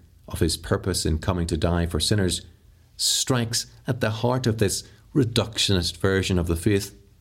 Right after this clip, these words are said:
The Old Testament is not an optional extra for the serious-minded or the religious enthusiast.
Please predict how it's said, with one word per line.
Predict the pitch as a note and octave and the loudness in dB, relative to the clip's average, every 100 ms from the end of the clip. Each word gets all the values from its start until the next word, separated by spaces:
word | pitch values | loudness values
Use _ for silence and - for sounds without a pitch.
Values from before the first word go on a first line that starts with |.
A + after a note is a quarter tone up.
| _ _ _ _ _ _ _ - | _ _ _ _ _ _ _ 2
The | G2+ | 2
Old | C#3+ F#3 | 2 -2
Testament | - G#2 - F#2 D#2 - - - - | -2 -2 0 0 0 -4 -18 -20 -2
is | C#3 | 2
not | C3+ F3 A3 A3 | 2 2 0 -2
an | G#2+ F2 E2+ - | -2 -2 -2 -2
optional | F2 - - F2+ E2 - | -2 0 0 2 0 2
extra | G#2 A2 - F2+ | 0 0 0 0
for | - E2+ | 0 0
the | D#2+ | 0
serious-minded | - F#2 D#2+ D#2+ - G2+ G#2+ F#2+ - - - _ - | 2 2 2 2 2 2 4 2 0 -10 -20 _ -2
or | G#2 | 2
the | F#2 | 4
religious | F2 E2+ D#2+ E2 | 4 4 2 0
enthusiast. | E2+ E2 A2+ A2 A2+ G2+ G#2+ | 0 2 4 4 4 2 0